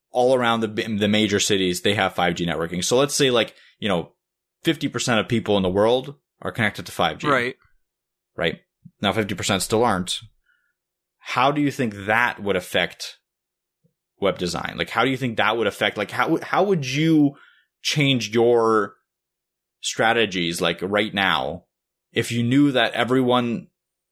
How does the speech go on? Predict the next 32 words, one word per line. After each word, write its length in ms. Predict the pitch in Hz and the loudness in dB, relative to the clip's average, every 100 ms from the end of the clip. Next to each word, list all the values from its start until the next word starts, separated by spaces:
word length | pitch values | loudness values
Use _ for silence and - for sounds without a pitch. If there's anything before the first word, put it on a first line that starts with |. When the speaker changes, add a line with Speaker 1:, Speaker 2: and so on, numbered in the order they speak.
| - | -14
Speaker 1:
most 460 | 117 131 165 - | -4 0 0 -2
people 340 | - 160 143 120 | -8 -8 -2 0
that 120 | 110 | 2
are 80 | 104 | 2
using 340 | 110 120 113 | 2 2 2
your 380 | 101 110 113 110 | 2 4 4 4
website 420 | 101 101 - 95 | 2 0 0 0
or 100 | 95 | 2
your 140 | 92 73 | 2 2
app 340 | 92 82 - - _ - | 2 -2 -6 -20 _ -4
are 120 | 101 | -2
gonna 160 | 107 104 | 0 -2
be 120 | 101 | -2
connected 340 | 113 98 98 | -2 -4 -6
to 120 | - 98 | -4 -2
a 60 | |
very 360 | 90 101 104 98 | 0 0 2 0
fast 420 | - 85 78 - | -2 -2 -2 -2
network? 400 | 92 - - - - _ _ _ _ | -6 -6 -12 -16 -20 _ _ _ _
Speaker 2:
I 480 | 160 226 311 349 330 | 0 2 0 -6 -6
actually 520 | 196 208 - 196 175 | -2 -2 -2 -4 -4
don't 360 | 151 143 156 170 | -2 0 0 -2
think 540 | - 160 156 151 - - | -6 -4 -4 -6 -12 -8
I 140 | 139 | -4
would 380 | 120 147 240 165 | -4 -2 -2 -2
change 400 | - 135 117 107 | -2 -2 -4 -8
them, 340 | 107 113 156 _ | -10 -12 -14 _
and 200 | - 147 | -4 0
I 140 | 139 139 | 2 0
think 260 | - 196 | 0 -2
that's 240 | 196 165 - | 0 0 -2
because 720 | 156 - 135 123 120 - - | -8 -4 -2 -2 -4 -8 -10